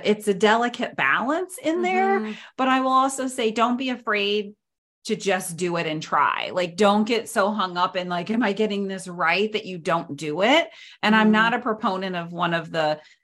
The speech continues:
Speaker 1: most people who know me know that I'm not a proponent of, like, "Hey, just record anything and throw it out and call it a course," 'cause that's not true. But it's like, think about what you, like, what the intention is and how that person can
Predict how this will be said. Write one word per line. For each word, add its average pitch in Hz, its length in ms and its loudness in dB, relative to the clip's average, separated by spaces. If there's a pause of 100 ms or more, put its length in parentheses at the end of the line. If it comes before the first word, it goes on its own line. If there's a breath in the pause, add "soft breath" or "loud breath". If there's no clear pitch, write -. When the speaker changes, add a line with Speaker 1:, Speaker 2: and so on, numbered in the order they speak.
(920)
Speaker 1:
most 170 480 0
people 190 280 4
who 185 120 4
know 277 220 8
me 277 240 8
know 220 260 8
that 208 140 8
I'm 202 160 6
not 214 220 8
a 214 40 2
proponent 208 480 0
of, 180 140 -2
like, 170 260 -2
"Hey, 247 220 0
just 208 260 -2
record 208 420 0
anything 190 440 -4
and 175 100 -8
throw 175 160 -2
it 170 60 0
out 160 160 0
and 170 80 -8
call 156 180 -2
it 147 60 -2
a 151 60 -6
course," 190 500 -2
'cause 175 160 -10
that's 147 260 -6
not 151 300 2
true. 277 580 2
But 220 140 0
it's 214 220 -2
like, 190 340 -2 (680 soft breath)
think 247 180 2
about 240 300 2
what - 180 0
you, 196 340 -2 (280)
like, 185 220 -4
what 202 280 0
the 190 120 -4
intention 208 520 -2
is 277 280 2
and 220 120 2
how 202 280 2
that 196 220 -2
person 190 340 -6
can 165 460 -4